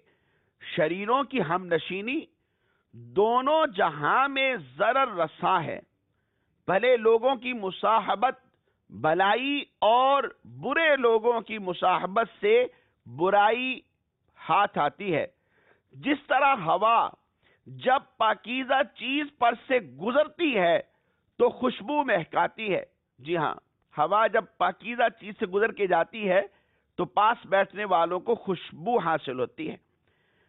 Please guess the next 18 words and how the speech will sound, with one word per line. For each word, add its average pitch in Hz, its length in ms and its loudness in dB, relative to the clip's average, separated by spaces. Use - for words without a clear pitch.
اور 247 160 2
جب 262 380 -2
یہی 269 500 -2
ہوا 185 580 0
گندگی 254 520 0
پر 247 300 -2
سے 302 100 2
گزرتی 254 560 -2
ہے 151 140 0
تو 220 120 2
بدبو 214 440 -2
سے 247 180 -2
ماحول 202 640 0
کو 226 200 -2
ناگوار 185 560 2
کر 202 200 -2
دیتی 175 400 -4
ہے۔ 123 120 -2